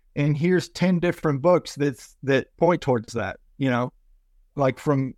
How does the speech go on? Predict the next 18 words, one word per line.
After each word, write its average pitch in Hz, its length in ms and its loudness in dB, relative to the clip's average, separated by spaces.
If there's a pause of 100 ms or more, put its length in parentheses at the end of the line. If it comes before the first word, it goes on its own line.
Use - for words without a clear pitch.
it. 143 280 -6
Yeah. 175 340 0 (200)
Yeah. 165 280 2
So, 196 320 0 (140)
<laughs> 175 120 -14
so 185 180 -2
that, 202 220 -2
he's 185 220 0
a, 175 240 2
he's 151 180 -2
a 147 60 -4
really 185 280 0
interesting 180 480 -2
guy. 160 460 2
A 139 40 -10
lot 147 240 2
of, 147 260 -4
um, 139 360 0